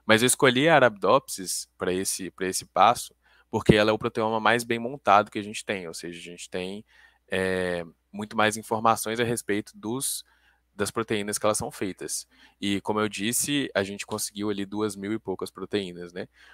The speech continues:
O que, o que não é um, um, um número muito grande das proteínas, exatamente porque eu acredito que ela não compartilhe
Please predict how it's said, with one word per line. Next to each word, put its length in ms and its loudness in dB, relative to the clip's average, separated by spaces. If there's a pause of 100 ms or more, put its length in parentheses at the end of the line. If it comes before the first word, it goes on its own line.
(100)
O 80 -14
que, 640 -4
o 60 -6
que 140 -14
não 200 -4
é 140 0
um, 340 -6
um, 280 -14 (320)
um 40 -12
número 220 0
muito 240 -4
grande 240 0
das 160 -2
proteínas, 460 -4
exatamente 500 2
porque 260 -6
eu 60 4
acredito 540 -4
que 120 0
ela 220 6
não 160 -2
compartilhe 800 -2